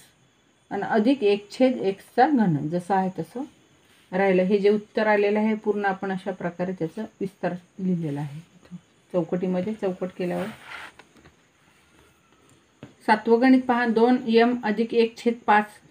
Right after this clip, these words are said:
कंसाचा घन, पहिल्या पदाचा घन दोन एमचा घन, अधिक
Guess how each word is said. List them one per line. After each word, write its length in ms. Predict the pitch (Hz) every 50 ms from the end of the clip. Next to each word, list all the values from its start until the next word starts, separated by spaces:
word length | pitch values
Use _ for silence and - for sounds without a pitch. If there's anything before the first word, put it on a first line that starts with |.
| _ _ _ _ -
कंसाचा 480 | - 208 208 196 190 220 214 214 - 226
घन, 360 | 208 214 220 208 196 196 226 247 - _ _ _ _ _ - - _ _ _ _ _ _ _ -
पहिल्या 260 | 226 233 240 254 269
पदाचा 320 | 262 277 262 269 269 262 262
घन 320 | 254 247 240 240 247 285 294 - - _ _ _ _ _ _ _ -
दोन 200 | 185 190 190 196
एमचा 320 | 196 196 196 202 202 202
घन, 180 | 190 202 196 196 202 214 220 - _ _ _ _ _ _ _ _ _ _ -
अधिक 380 | 208 214 214 208 226 226 220